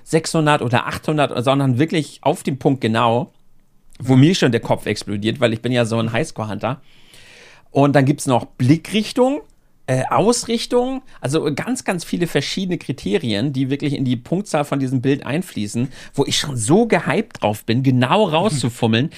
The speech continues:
<laughs> wie ich die Pokémon in welcher Sekunde, in welchem Frame genau fotografieren muss, um die beste Punktzahl zu erreichen. <laughs> Das ist schon geil, also dass du so viele Kriterien hast. Das wird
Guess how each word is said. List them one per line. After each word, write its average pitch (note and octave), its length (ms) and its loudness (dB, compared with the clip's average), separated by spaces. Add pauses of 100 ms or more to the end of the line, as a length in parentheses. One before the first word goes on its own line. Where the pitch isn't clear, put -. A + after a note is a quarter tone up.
<laughs> - 120 -18
wie C#3 280 0
ich G#3 80 -2
die F3+ 140 -2
Pokémon B2 500 2
in G#2+ 160 -2
welcher G3+ 300 2
Sekunde, F3 440 2
in A2+ 160 2
welchem F#3+ 280 0
Frame E3 320 -2
genau C3 240 2
fotografieren D3+ 640 -4
muss, B2 120 -2
um B2+ 100 -4
die A#2 80 0
beste B2+ 260 -4
Punktzahl A#2+ 440 -2
zu - 120 -4
erreichen. - 420 -4 (1000)
<laughs> D#3 100 -2 (520)
Das D3+ 200 2
ist F3 120 2
schon A#2 260 2
geil, G2 340 0
also A#2 160 -4
dass A#2+ 220 2
du C#3 80 0
so C3 100 0
viele C#3+ 220 0
Kriterien C3+ 680 0
hast. - 200 -12
Das A2 160 -6
wird E3+ 220 -6